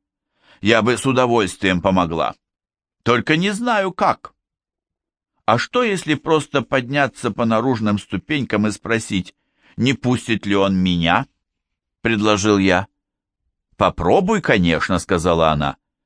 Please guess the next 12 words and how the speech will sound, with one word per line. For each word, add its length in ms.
«Только 320
он 280
не 80
откроет. 720
Но 220
попробовать-то 960
можно. 600
Мы 160
пойдём 460
вместе 460
с 100
Бело», 580